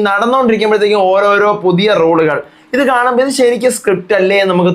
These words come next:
തോന്നിപ്പോവും. ശരിക്കും പറയാതിരിക്കുന്നത് എങ്ങനെയാ? സത്യം. പിന്നെ അക്ബർ ഖാൻ ഈ പറഞ്ഞ പോലെ കോയിൻ എടുക്കുന്നു, അക്ബർ ഖാൻ ഒരു നിയമം, അഭിശ്രീ എടുക്കുന്നു, അഭിശ്രീക്ക് ഒരു നിയമം,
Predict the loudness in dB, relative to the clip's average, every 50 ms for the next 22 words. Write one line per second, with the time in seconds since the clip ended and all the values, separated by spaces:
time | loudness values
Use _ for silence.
0 | 0 0 0 0 0 -2 0 0 -2 -2 -2 -2 -2 0 0 0 -2 -2 -6 -8
1 | -8 -12 _ _ _ _ _ _ _ -2 -2 0 0 0 0 0 0 0 0 0
2 | 0 0 0 0 0 0 -2 -2 -4 -2 -2 -2 -4 -4 -6 -4 -2 -2 -2 -4
3 | -8 -14 _ _ _ _ _ _ _ -2 0 2 2 2 0 -2 -2 -4 -8 -18
4 | _ _ _ _ _ -4 -4 -4 -2 -2 0 0 0 0 0 0 0 2 2 2
5 | 0 0 0 0 0 2 2 0 0 0 2 0 2 2 0 0 -2 0 0 0
6 | 2 2 2 2 0 -2 -2 -2 -2 -2 0 0 0 0 0 0 0 2 0 0
7 | 0 0 0 -2 -2 -4 -6 -10 -16 _ _ -4 -2 0 2 0 0 0 0 0
8 | 0 2 2 2 0 0 0 0 0 2 2 0 0 0 -2 -2 -2 0 0 0
9 | 0 2 0 0 0 0 0 0 -2 -2 -2 -2 -4